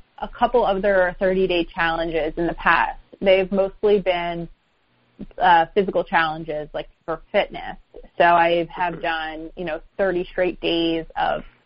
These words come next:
Speaker 1: a workout, you know, in the city. It's a boot camp class.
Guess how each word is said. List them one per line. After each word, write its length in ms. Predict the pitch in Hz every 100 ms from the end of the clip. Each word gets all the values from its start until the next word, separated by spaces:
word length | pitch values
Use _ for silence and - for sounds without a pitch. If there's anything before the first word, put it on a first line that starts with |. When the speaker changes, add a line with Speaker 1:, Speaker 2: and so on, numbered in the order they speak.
| -
Speaker 1:
a 140 | 180 - _ _ -
workout, 520 | 180 190 180 165 - - _ - _ -
you 120 | 196
know, 120 | 175
in 100 | 190
the 80 | 185 -
city. 320 | 175 170 170
It's 180 | 165 -
a 80 | 170
boot 220 | 190 -
camp 220 | 165 -
class. 320 | - - -